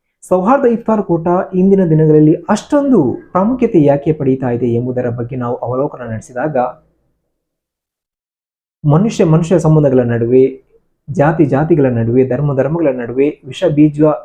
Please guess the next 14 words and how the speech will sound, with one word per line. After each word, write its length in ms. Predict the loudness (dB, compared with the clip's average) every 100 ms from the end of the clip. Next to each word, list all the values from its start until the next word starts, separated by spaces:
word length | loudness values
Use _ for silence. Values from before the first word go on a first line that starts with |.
| _ _ -12 -10
ಬಿತ್ತುವ, 460 | -4 0 0 0
ಬಿತ್ತುವರ 380 | -2 -2 0 2 0 -2 -10 _ _ _
ಸಂಖ್ಯೆ 380 | 0 0 2 0
ಹೆಚ್ಚಾಗ್ತಿದ್ದಂತೆ, 1000 | 0 -2 -2 -2 -2 0 2 2 0 -6
ನಮ್ಮ 160 | -4 -4
ಸಮಾಜದಲ್ಲಿ 640 | -2 0 2 2 2 2
ಒಂದು 220 | 0 0
ಕಡೆ 180 | 0 0
ಅಶಾಂತಿಯ 540 | -2 -4 -4 -2 0 2 0 -6 _ _ _ _ _ -2
ವಾತಾವರಣ 420 | 0 2 2 2
ನಿರ್ಮಾಣ 400 | 2 2 2 0
ಆದಂತೆ, 600 | 0 -2 -2 -2 0 0 0
ಅದನ್ನ 300 | -2 0 2 0 -2 _ _ _ _ _ _
ಹಿಮ್ಮೆಟ್ಟಿಸಲು, 920 | 2 4 2 -2 -2 2 2 0 -6